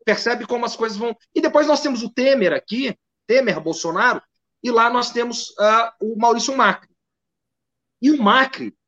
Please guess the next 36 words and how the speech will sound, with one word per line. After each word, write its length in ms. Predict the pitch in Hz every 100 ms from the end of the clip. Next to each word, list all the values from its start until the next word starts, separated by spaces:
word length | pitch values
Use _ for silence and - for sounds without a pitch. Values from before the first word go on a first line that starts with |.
| _ _ _
ah, 220 | 196 208 -
ele 200 | 262 285
consegue 520 | 269 180 - 262 214
em 60 | 185
quatro 480 | - 254 247 165 175
anos 640 | 214 156 104 - - _ _ _ _ _ -
fazer, 500 | 202 160 233 240 - _
ah, 220 | - 208 214
o 60 |
maior 500 | 220 226 208 220 277
empréstimo 760 | 302 214 190 196 233 - 175 139
da 100 | 175
história 520 | - - 175 214 190
da 120 | 147
Argentina, 560 | - 120 - - 131 330 _ _ _ _ _ _ _ _
ah, 340 | 175 196 - _ _ _
do, 480 | 175 170 208 170 165
com 140 | 180 190
relação 420 | 190 170 180 165
ao 60 |
Fundo 240 | 135 185 170
Monetário 400 | 151 135 139 135
Internacional, 680 | 131 123 135 175 160 - - _ _ 220
um 60 |
empréstimo 540 | 269 202 233 254 262 -
completamente 760 | 311 320 262 214 190 220 -
impagável, 840 | 247 - 147 147 175 226 220 127 98 _ _ _
como 160 | 156 156
o 40 |
André 160 | 143 147
sabe 260 | - 151
muito 180 | 147 139
bem, 400 | 113 147 202 185
Solon, 340 | - 127 110 110
e 20 |
você, 500 | 117 - 185 202